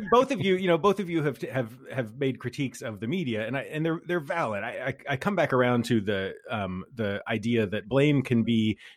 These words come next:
distributed without being divided, right? So we can, we can find blame. We don't have to say that, well, Trump, it's the, the whataboutism stuff. Like, I, it, we can still say Trump is totally wrong, right? And, and say, but there's some issues with the media. But at the same time, like, I,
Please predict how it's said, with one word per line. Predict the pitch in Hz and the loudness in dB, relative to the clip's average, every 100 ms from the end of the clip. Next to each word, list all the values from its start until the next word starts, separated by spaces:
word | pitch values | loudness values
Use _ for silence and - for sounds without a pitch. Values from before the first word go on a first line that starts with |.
| _ | _
distributed | 120 - 151 135 120 117 104 | -6 0 0 2 2 2 0
without | 107 110 - | 0 0 -2
being | 113 104 92 | -2 -2 -4
divided, | 101 95 82 - - | -8 -8 -10 -16 -10
right? | 104 - | -10 -2
So | 123 | 2
we | 123 | 2
can, | 123 110 113 | 4 0 0
we | 135 123 | 0 2
can | 113 | 0
find | 113 147 139 110 | 2 2 2 2
blame. | 117 117 127 | 0 2 2
We | |
don't | 151 175 | 2 2
have | 160 156 | -2 -2
to | 127 | -2
say | - 123 110 104 101 - - _ | 0 2 4 2 0 -6 -20 _
that, | 117 110 110 | 0 0 -2
well, | 151 139 117 117 | 2 2 2 0
Trump, | - 160 123 | 0 0 0
it's | 127 147 139 - | -10 -10 -12 -6
the, | 147 151 | -6 -4
the | 147 139 | -2 2
whataboutism | 175 160 147 151 127 113 | 4 6 6 6 6 4
stuff. | - 117 - | 2 2 2
Like, | 113 | 0
I, | 131 139 - - | -2 -6 -14 -10
it, | 127 - | -8 -6
we | 135 | -4
can | 123 | -4
still | - 180 | 0 2
say | 139 117 | 4 4
Trump | 160 123 | 2 2
is | 113 | -2
totally | - - 214 180 156 | -4 2 6 6 6
wrong, | 160 147 92 110 107 | 6 6 4 -4 -4
right? | 127 131 - | 2 2 2
And, | 139 131 147 | 0 0 2
and | 123 | 0
say, | 147 127 | 4 4
but | 123 135 | 4 2
there's | 139 | 0
some | - 135 | 0 -2
issues | 123 117 - | -2 -4 -4
with | 95 | -6
the | 101 | -2
media. | 120 95 92 | 0 -2 0
But | 185 - - - _ | 0 0 -12 -20 _
at | 202 | -2
the | 196 | 0
same | 240 254 | 0 -2
time, | - 240 269 147 147 | -2 -2 -2 -4 -2
like, | 170 | -4
I, | 151 | -4